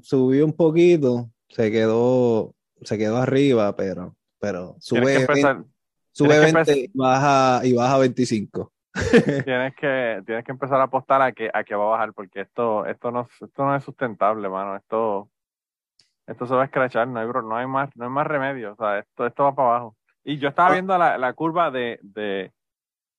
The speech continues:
Speaker 2: del New York Stock Exchange y whatever, y, y la curva, eh, está, parece, parece una, una distribución,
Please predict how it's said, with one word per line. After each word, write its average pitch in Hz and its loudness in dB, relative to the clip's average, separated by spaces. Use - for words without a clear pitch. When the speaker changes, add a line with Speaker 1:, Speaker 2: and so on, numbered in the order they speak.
Speaker 2:
del 117 -4
New 131 -2
York 156 2
Stock 160 0
Exchange 151 -4
y 120 -6
whatever, 131 2
y, 127 -2
y 135 -4
la 135 2
curva, 147 0
eh, 127 -6
está, 127 0
parece, 139 -2
parece 139 -4
una, 139 -2
una 131 -2
distribución, 151 -6